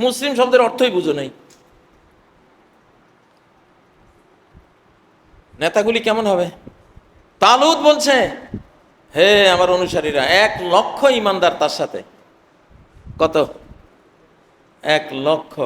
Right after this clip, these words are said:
মনে করেন বাংলাদেশি ইমানদার টাইপের। হুজুর আছে, মুজুর আছে, মৌলানা আছে,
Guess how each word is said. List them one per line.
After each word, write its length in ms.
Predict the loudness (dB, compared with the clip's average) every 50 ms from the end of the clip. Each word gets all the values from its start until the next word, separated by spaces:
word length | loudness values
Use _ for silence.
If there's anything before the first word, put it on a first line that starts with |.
| -8 -8 -4
মনে 160 | -4 -2 -2 -2
করেন 240 | -2 -2 -2 -2
বাংলাদেশি 520 | -2 -2 0 0 -2 -2 -2 -6 -6 -6 -6
ইমানদার 300 | -6 -8 -6 -6 -6 -6 -4
টাইপের। 360 | -4 -6 -6 -4 -8 -10 -12 -12 -16 -20 _ -20 _ _ -20 -20 -20 -20 _ _ _ _ -20 _ _ -20 _ -20 -20 -20 -20 _ _ _ _ _ _ _ _ _ _ -20 -20 -20 -20 _ _ _ _ _ _ _ _ _ _ _ _ _ _ _ _ _ _ _ _ -16 _ -10
হুজুর 260 | -6 -6 -4 -4 -4
আছে, 280 | -4 -6 -6 -8 -8
মুজুর 360 | -6 -6 -6 -6 -4 -4 -2 -2
আছে, 380 | -4 -4 -6 -6 -6 -6 -8 -10 -16 _ _ _ _ _ _ _ _ _
মৌলানা 480 | -4 -2 0 0 0 0 0 0 -2 -2
আছে, 360 | -2 -4 -6 -6 -6 -6